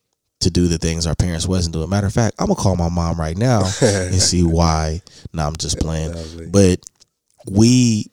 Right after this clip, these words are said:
Speaker 1: were able to see what's coming. And I think our parents were so focused on taking care of us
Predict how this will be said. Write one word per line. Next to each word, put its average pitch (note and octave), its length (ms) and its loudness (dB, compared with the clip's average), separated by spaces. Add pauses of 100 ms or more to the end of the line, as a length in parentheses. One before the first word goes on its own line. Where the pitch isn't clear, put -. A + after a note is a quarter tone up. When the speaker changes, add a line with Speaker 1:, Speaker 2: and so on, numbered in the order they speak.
(120)
Speaker 1:
were A2+ 280 4
able B2 340 2
to - 180 -2
see G#2+ 220 2
what's E2+ 240 -2
coming. E2+ 380 -2 (180)
And G2 300 2 (400)
I G#2 180 0
think A2 380 0 (120)
our F2+ 160 2
parents G2 640 0
were F2+ 120 -2
so F#2+ 240 2
focused F2 420 -2
on F2+ 120 -4
taking F2 320 -4
care F2+ 260 -2
of E2+ 100 -4
us G2 380 -2